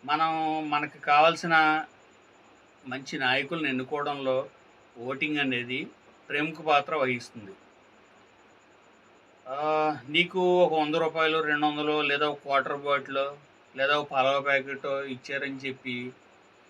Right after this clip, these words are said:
ఆడికి ఓటేసేసాం అనుకో, ఐదు సంవత్సరాలు భరించాలి. కాబట్టి మీరు డబ్బులకి ఆశపడకుండా మంచి వ్యక్తుల్ని ఎన్నుకోండి.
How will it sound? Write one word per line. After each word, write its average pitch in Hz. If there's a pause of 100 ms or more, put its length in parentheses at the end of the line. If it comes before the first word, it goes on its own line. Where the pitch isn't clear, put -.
(200)
ఆడికి 143
ఓటేసేసాం 143
అనుకో, 123 (920)
ఐదు 151
సంవత్సరాలు 147
భరించాలి. 131 (1600)
కాబట్టి 143 (1160)
మీరు 151
డబ్బులకి 156
ఆశపడకుండా 131 (1000)
మంచి 160
వ్యక్తుల్ని 156
ఎన్నుకోండి. 127